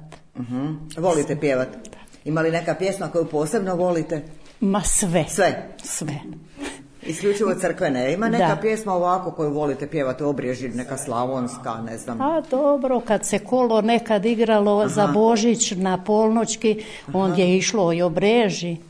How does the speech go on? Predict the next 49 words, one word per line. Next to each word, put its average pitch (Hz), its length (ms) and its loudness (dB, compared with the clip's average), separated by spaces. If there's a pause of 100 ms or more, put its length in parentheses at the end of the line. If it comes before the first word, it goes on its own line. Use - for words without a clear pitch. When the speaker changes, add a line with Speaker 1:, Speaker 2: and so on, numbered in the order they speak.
Speaker 1:
Jel 131 220 -2
da, 156 100 0
bilo 131 80 0
Speaker 2:
Selo 220 340 6
Speaker 1:
je? 233 60 6
Speaker 2:
u 208 120 6
dva 180 260 4
reda. 202 560 2 (380)
Speaker 1:
A 131 100 -4
dalje? - 380 2 (320)
Speaker 2:
<laughs> - 340 -12
Pa 214 80 4
iz 196 160 4
daleka 208 460 4
ko 202 160 0
Osijek, 220 440 0 (180)
Speaker 1:
Ko 214 100 2
Osijek? 240 200 6 (260)
Speaker 2:
Osijek - 140 -2
izgleda. 196 460 2
Speaker 1:
O, 160 680 4
vide, 175 380 -2
vide. 156 360 0 (380)
Jesu 175 220 0
se 180 200 -6
tu 240 80 2
onda 233 260 2
nekad 220 420 0
igrala 185 380 0
šetana 196 600 -4
kola 190 380 -2
za 165 140 -4
te 170 140 -4
veće 165 260 -2
blagdane 151 600 -2
ili? 147 200 0
Speaker 2:
Je, 196 240 4
nekada 190 460 2
lijepo 185 480 0
je 170 160 2
bilo, 170 540 -2
kasnije 170 680 2
ti 175 180 -4
su 175 180 -4
stari 170 480 2
umrli, 185 680 0
onda 165 320 -4
smo 175 240 -6
mi... 170 360 -2